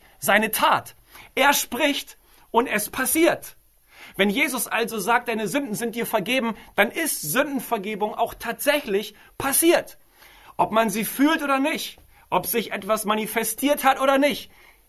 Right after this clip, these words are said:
Jesus spricht und es passiert. Also die augenblicklich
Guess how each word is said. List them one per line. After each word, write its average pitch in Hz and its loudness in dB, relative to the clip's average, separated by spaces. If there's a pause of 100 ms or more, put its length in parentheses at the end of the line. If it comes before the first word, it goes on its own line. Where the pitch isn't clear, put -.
(180)
Jesus 247 0
spricht 320 -2 (1040)
und 170 -2
es - -8
passiert. - -10 (680)
Also 214 -2 (160)
die 185 -6
augenblicklich 262 2